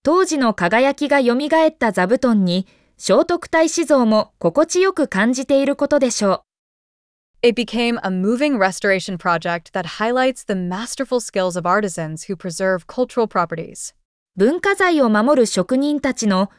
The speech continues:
Speaker 1: 匠の技が光る、感動の復元プロジェクトとなりました。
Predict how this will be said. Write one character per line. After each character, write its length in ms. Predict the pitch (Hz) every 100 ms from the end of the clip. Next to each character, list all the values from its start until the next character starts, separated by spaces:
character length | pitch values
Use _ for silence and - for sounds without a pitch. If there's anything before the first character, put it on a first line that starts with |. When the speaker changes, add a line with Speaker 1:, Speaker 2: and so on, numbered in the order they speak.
| _ _
Speaker 1:
匠 400 | - 156 277 320
の 120 | 320
技 280 | 302 277 339
が 140 | 302 170
光 340 | - 214 190
る、 140 | 156 _ _ _
感 240 | - 202 277
動 180 | 311
の 140 | 311 294
復 240 | - 269
元 240 | 302 359 349
プ 100 | 359
ロ 120 | 381
ジ 100 | 370
ェ 60 |
ク 80 | 349
ト 100 | 277
と 140 | 254 202
な 120 | 175
り 120 | 180
ま 100 | 202
し 140 | -
た。 180 | 190 -